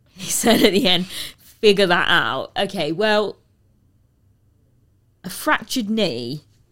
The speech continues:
I mean, a fractured knee, it's not gonna stop, stop you doing that much, really, is it? You're gonna be on crutches. You're gonna be, you know,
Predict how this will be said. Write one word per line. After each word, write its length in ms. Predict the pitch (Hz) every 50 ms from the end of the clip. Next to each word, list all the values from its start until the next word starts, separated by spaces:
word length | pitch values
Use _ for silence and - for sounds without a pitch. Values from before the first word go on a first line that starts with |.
| _ _ _ _ _ _ _ _ _ _ _ _ _ _ - - _ _ _ _ _ _ _ _ _ _ _ _ _ _ _ _ _ _
I 80 | 220 254
mean, 100 | 285 311
a 40 | 311
fractured 560 | 302 - - 415 339 254 - - 247 202 180
knee, 580 | 208 233 233 208 175 117 120 95 107 151 - - _ _ _ _ _ _ _ _ _ _ _ _ _ _ _ _ _ _ _ _ _ _ _ _ _ _ _ _ _ _ _ _ _ _ _ _ _ _ _ _ _ _ _ _ _ _ _ _
it's 120 | - -
not 80 | 440 392
gonna 120 | 226 - -
stop, 380 | - - - - - - - _ _ _ _ _ _ _ _ _ _ _ _ _ _ _
stop 200 | - - - -
you 60 | - 165
doing 160 | 170 170 143
that 220 | 156 240 294 - -
much, 480 | - - 143 247 294 - - - - -
really, 200 | 254 269 311 427
is 220 | 539 554 587 - 605 659
it? 80 | 622 -
You're 100 | 453 440
gonna 120 | 440 381
be 60 | 339 285
on 100 | 247 240
crutches. 960 | - - 285 - - - - - 123 120 160 226 311 330 - - - - - _ _ _ _ _ _ _ _ _ _ _ _ -
You're 140 | 233 240
gonna 160 | 240 262 247 233
be, 440 | 220 208 190 190 180 175 170 165 - _ _ _ _ _ _ _ _ _ _ _ _ _ _ _
you 120 | 262 247
know, 340 | 185 143 147 170 220 254